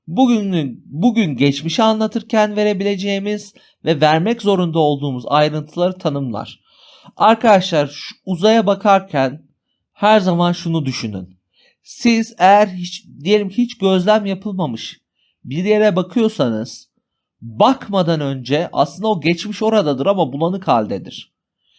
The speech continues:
Siz oraya baktığınız için geçmiş haline gelir ve tan-, e, tanımlanır. Yoksa siz oraya bakmazsanız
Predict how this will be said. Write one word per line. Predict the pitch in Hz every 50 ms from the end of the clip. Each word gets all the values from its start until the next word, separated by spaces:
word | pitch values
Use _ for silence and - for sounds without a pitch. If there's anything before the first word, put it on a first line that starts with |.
| _ _ _ _ _ _ _ _ _ _ _
Siz | _ - - 220 202 202
oraya | 240 240 240 240 233 220 160
baktığınız | 165 170 170 170 - - - 220 220 226 254 247 190
için | 185 170 - - 165 143 127 117
geçmiş | 131 135 131 - 143 139 135 - 147
haline | 110 - 127 127 123 123 120 120 113 110 101 101 95 - _
gelir | 127 120 107 98 104 - - - - _ _
ve | - 143 143 -
tan-, | - 156 147 139 143 - -
e, | 139 135 127 127 120 - - _ _ _ _ _ _ -
tanımlanır. | - 180 170 170 160 151 143 127 117 107 101 - - - _ _ _ _ _ _ _ _ _ _ _ _ _ _ _ _ _
Yoksa | - 185 220 214 - 240
siz | - - 220 196 226
oraya | 226 226 233 226 214
bakmazsanız | 220 220 214 220 240 240 254 247 247 240 240 240 247 240 -